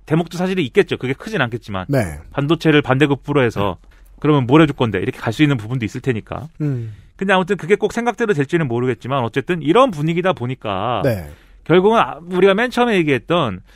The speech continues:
Speaker 1: 내셔널리즘적인 어떤 대립구도가 계속해서 재생산되고 있어요. 이 상황을 우리가 뉴스를 보고 다 일일이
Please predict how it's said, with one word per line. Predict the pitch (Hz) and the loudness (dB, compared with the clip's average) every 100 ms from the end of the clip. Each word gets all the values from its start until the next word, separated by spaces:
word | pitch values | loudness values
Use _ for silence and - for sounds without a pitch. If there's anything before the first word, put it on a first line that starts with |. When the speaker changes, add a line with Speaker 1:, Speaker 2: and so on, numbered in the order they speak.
| _ | _
Speaker 1:
내셔널리즘적인 | 143 156 220 233 220 175 185 180 165 160 151 143 135 123 120 120 120 98 92 123 220 | -2 2 4 4 2 4 4 4 4 2 2 2 2 0 -4 -2 -2 -2 -4 -6 -10
어떤 | - 196 | -4 -2
대립구도가 | 156 143 170 160 127 123 143 95 _ - | 2 2 2 0 0 4 2 0 _ -2
계속해서 | 143 208 214 185 | 2 2 2 -2
재생산되고 | - 120 175 220 175 123 135 | -2 -2 0 0 0 0 -2
있어요. | - 123 90 101 | -2 -4 -2 -4
이 | 131 190 202 | -4 -2 -2
상황을 | 196 214 170 170 | -4 -2 0 0
우리가 | 147 139 143 117 | 0 0 -2 -2
뉴스를 | 147 - 190 180 | -6 -2 0 0
보고 | 151 143 175 | -2 -4 -6
다 | - - | -8 -10
일일이 | 151 143 160 160 214 | -6 -2 0 0 -2